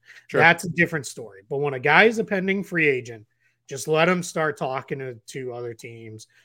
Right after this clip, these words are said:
Speaker 2: Let other teams start talking to that player, 'cause it is what it is. Um, but the, and I think we are both in agreement of either get serious about punishing this or just stop altogether.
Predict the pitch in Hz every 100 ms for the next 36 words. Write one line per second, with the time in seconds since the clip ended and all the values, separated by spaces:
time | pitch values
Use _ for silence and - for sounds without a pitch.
0 | _ 123 131 127 123 139 120 - 127 113
1 | 131 120 - 113 135 110 104 180 196 190
2 | 175 - _ 156 156 151 147 135 131 123
3 | 107 90 - - _ - _ 139 139 127
4 | 113 104 _ _ _ _ _ _ _ _
5 | 190 160 123 - _ _ - 147 180 160
6 | 156 147 143 139 - _ 143 156 151 147
7 | 139 147 135 156 170 175 165 156 156 151
8 | 139 123 110 _ 180 160 131 139 - -
9 | 160 175 202 220 220 220 - 175 156 -
10 | 143 131 120 - - _ _ _ - 165
11 | 160 170 - - 139 185 175 170 170 147
12 | 139 143 101